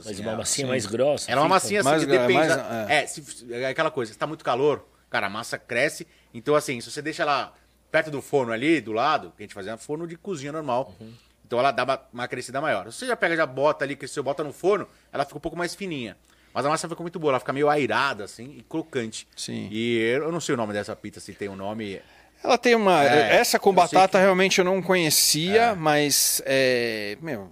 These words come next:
Speaker 3: é como eu falei, existem mais tipos de massa do que <laughs> mas ela puxa um pouco pro conceito da pizza Impala,
Speaker 2: Aham.
Speaker 3: né, que é a pizza na pá, no caso, né, pizza ela, ela é Impala, que ela é, normalmente uma pizza Impala ela tem setenta, se-,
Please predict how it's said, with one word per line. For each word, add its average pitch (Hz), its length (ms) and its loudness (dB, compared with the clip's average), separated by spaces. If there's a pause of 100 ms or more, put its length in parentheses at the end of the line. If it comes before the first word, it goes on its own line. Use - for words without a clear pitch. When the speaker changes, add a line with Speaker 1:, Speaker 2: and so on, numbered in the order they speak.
(140)
Speaker 3:
é 156 120 -16
como 160 200 -10
eu 170 40 -8
falei, 139 360 -2
existem 120 340 -4
mais 127 220 0
tipos - 300 -10
de 123 120 -10
massa 117 380 -6
do 127 80 -6
que 143 140 -2
<laughs> - 500 -2
mas 143 220 2
ela 170 200 6
puxa - 420 2
um 175 60 2
pouco 170 320 4
pro 190 180 2
conceito 180 440 0
da 180 80 4
pizza 185 280 -4
Impala, 156 540 4 (140)
Speaker 2:
Aham. 110 100 -6
Speaker 3:
né, 147 280 2
que - 120 -4
é 120 60 6
a 113 60 4
pizza 120 720 -6
na 123 160 -4
pá, 143 480 0
no 113 80 -20
caso, 117 320 -8
né, 117 240 -12
pizza 117 280 -6
ela, 110 180 -6
ela 104 380 -10
é 95 240 -14 (380)
Impala, 127 480 2
que - 140 -2
ela 139 300 4
é, 131 260 4 (380)
normalmente 147 500 0
uma 139 80 0
pizza 143 280 -2
Impala 131 360 0
ela 127 140 0
tem 117 560 -8
setenta, 139 1000 -2
se-, - 200 -4